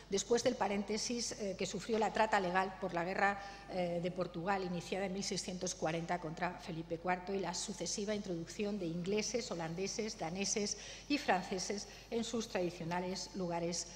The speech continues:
eh, de suministro. De otra parte, los comerciantes ingleses, bajo los auspicios de su gobierno tras la restauración de los Estuardo, trataron de entrar directamente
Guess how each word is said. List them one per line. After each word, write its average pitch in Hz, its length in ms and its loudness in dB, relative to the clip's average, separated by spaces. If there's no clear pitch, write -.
eh, 170 420 4
de 175 380 2
suministro. 156 720 -2
De 262 140 6
otra 392 200 8
parte, 285 480 6
los 202 180 2
comerciantes 285 920 2
ingleses, 214 800 -2
bajo 180 200 0
los 180 200 -2
auspicios 269 500 -4
de 233 80 -2
su - 120 -4
gobierno 196 480 2
tras 180 200 -2
la 170 120 2
restauración 175 800 2
de 185 80 0
los 170 180 -2
Estuardo, 208 560 2
trataron 277 440 6
de 254 80 6
entrar 254 520 6
directamente 226 920 4